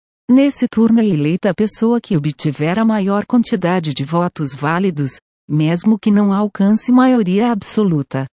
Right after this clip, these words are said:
Eleições departamentais. De forma similar, a cada cinco anos se realizam as eleições departamentais no Uruguai,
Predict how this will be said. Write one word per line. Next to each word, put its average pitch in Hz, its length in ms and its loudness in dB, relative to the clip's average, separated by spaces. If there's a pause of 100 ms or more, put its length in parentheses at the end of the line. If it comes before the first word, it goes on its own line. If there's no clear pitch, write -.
(560)
Eleições 214 560 0
departamentais. 180 1040 -2
De 143 160 -4
forma 156 460 -2
similar, 196 560 0 (320)
a 160 120 -2
cada 175 320 -2
cinco 214 440 0
anos 190 240 0
se - 180 -2
realizam 180 640 0
as 190 140 -4
eleições 214 580 0
departamentais 196 1120 -2
no 214 140 2
Uruguai, 143 580 -2